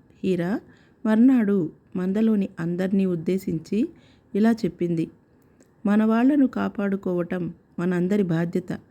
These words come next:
వీలైతే మనకు తెలిసిన విషయాలు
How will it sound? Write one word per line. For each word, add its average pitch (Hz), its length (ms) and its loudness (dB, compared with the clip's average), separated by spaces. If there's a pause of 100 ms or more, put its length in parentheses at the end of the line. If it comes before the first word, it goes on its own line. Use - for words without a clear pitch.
(400)
వీలైతే 208 680 2 (200)
మనకు 202 280 0
తెలిసిన 220 480 2
విషయాలు 190 640 -2